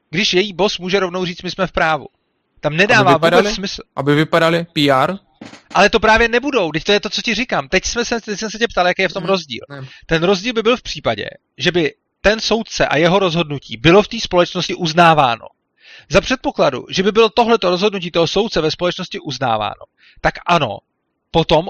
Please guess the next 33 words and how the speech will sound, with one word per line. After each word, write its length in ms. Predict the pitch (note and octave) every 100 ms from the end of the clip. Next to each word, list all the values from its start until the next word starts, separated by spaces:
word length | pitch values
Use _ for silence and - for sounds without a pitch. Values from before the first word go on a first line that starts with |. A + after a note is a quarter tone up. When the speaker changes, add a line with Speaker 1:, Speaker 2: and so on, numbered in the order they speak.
| -
Speaker 1:
oni 340 | E3+ F#3+ G#3+
si 260 | G#3+ - F3+
tím 240 | - G3+
kupujou 400 | G#3 E3+ F3 E3+
P 220 | E3+ D#3+ D3
R. 200 | C#3 - - _ _ _ _ -
Jenomže 680 | C3 E3 D#3+ C#3 B2+ A2 D#3 - _ _ _ _
ten 200 | F3 D#3+ _ _
problém 380 | - F3 G3+ A3+
je 80 | A#3+
v 100 | -
tom, 300 | - D3 C#3+ C4+ _ _ _ _
že 140 | E3+
když 280 | E3 F#3+ A3+
mají 180 | B3 B3
svýho 320 | - A#3 C4+
soudce 600 | - C#4 - - D#3+ A#2 _ _ _ _ -
a 100 | D#3+
společnost 480 | A3+ A3+ A#3+ G3+
ví, 240 | D#3+ F#3 B3
že 100 | G3
je 120 | F3+
to 120 | - F3+
jejich 300 | F3 F#3+ -
soudce, 600 | F#3 F3 - - B2+ - _ _ _ _
tak 180 | - F3+
nedává 400 | F3+ G3+ A#3+ B3
smysl 440 | - E3+ C4+ D4 B3
si 120 | G#3+
platit 260 | F3+ F3+
takový 380 | F3+ F3 F3+ F3+
P 180 | E3+ E3+
R, 300 | - C3